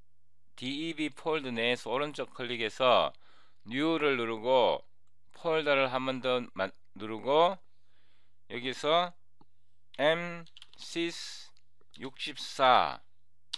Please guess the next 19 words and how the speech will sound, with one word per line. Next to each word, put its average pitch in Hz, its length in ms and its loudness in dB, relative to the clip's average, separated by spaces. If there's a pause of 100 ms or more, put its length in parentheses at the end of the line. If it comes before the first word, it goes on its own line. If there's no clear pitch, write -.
(140)
이렇게 95 340 -6
히트 - 440 -12
엔터를 139 460 0
쳐주시기 104 520 -6
바랍니다. 73 720 -2 (720)
복사를 175 560 4
한 180 160 -2
다음에 160 280 6
환경 170 540 2
설정을 147 460 0
해줘야 147 380 2
하는데 117 500 4 (100)
환경 151 380 -2
설정은 135 460 -2
제가 107 260 0
다음 151 340 8
동영상에서 117 640 -2
하겠습니다. 85 540 -2 (2500)
이번에는 151 720 6